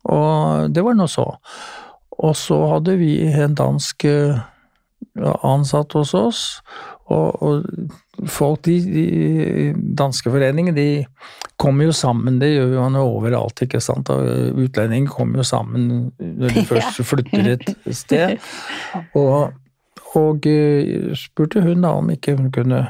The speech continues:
Speaker 1: eh, prøve å, dette, og så endte hun over i vår salong, og, eh,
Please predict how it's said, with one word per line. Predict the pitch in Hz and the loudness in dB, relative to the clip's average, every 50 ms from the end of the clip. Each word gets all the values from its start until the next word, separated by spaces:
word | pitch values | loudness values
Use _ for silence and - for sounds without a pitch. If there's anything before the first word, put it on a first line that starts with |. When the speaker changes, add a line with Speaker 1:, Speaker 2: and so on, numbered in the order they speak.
| - - _ _ - - - - - - - _ _ _ | -6 -12 _ _ -20 -20 -18 -18 -18 -20 -20 _ _ _
Speaker 1:
eh, | _ 170 156 135 | _ -2 -2 -2
prøve | 131 - 139 135 123 113 117 113 107 | 0 2 2 2 2 0 0 -2 -2
å, | 110 113 117 110 - - - | -2 -2 -4 -8 -10 -14 -12
dette, | - 151 131 131 131 135 - - | -8 -4 -4 -2 -2 0 0 2
og | 254 262 247 214 170 | 2 2 2 0 0
så | - - 185 190 190 190 208 - | -2 0 0 0 0 0 -2 -2
endte | - 160 139 135 131 - 151 151 156 151 151 147 147 131 - - - | 0 0 0 0 0 0 0 0 2 0 0 -2 -2 -4 -6 -8 -4
hun | - 143 147 160 - | -2 0 0 0 0
over | - - - 139 135 143 143 | -2 0 0 2 2 2 2
i | 143 139 | 2 2
vår | 139 135 131 131 131 | 2 2 2 0 0
salong, | - 143 147 160 180 220 254 285 262 - - _ - - - - - - - _ _ _ _ _ _ _ _ - - _ _ | 0 0 2 2 2 2 0 -2 -4 -6 -10 _ -20 -20 -20 -20 -20 -20 -20 _ _ _ _ _ _ _ _ -20 -20 _ _
og, | - 160 156 151 151 151 151 151 | 0 2 2 4 4 2 2 2
eh, | 147 143 143 143 143 143 143 143 | 2 2 2 2 0 0 0 -2